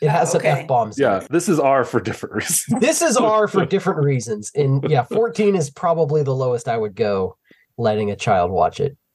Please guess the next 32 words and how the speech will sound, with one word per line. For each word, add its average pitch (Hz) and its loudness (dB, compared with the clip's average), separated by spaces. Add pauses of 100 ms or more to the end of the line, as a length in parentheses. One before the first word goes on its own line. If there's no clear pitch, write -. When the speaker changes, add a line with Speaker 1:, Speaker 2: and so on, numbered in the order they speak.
(160)
Speaker 3:
And 143 2
Speaker 1:
Um, 139 2
Speaker 3:
even 151 0
that 131 2
would 113 0
maybe 117 0
require 107 0
some 107 -6
discourse 113 -2
beforehand 98 0
of, 104 -2
like 208 2
Speaker 1:
Yeah, 165 2
yeah, 208 2
in, 208 0
in, 196 -2
in 180 0
knowing 190 0
your 165 -4
child. 120 -6 (260)
Uh, 147 0
Speaker 3:
Yeah. 131 0 (240)
Speaker 1:
there 175 0
are 170 0
probably 156 0
fourteen-year-olds 143 0
I 131 0
would 117 -6
not 117 -2
recommend 101 -6
watching 90 -6
it. 76 -4